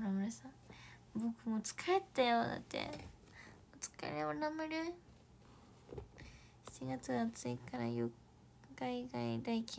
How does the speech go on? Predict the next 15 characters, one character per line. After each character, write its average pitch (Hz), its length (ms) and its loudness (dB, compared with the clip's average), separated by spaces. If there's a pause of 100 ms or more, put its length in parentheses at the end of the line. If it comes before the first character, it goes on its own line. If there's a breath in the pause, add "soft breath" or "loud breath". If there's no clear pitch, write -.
(160)
い - 80 -4
で 233 180 -2
す、 - 160 -8
だ 113 80 -2
っ 110 60 -4 (140)
て。 - 200 -8 (400)
<laughs> 262 400 6 (1600 loud breath)
大 247 240 8
嫌 247 320 8
い。 254 120 2 (400 loud breath)
四 254 100 0
日 269 140 2
以 269 100 6 (160)
外 - 0 -
大 254 240 2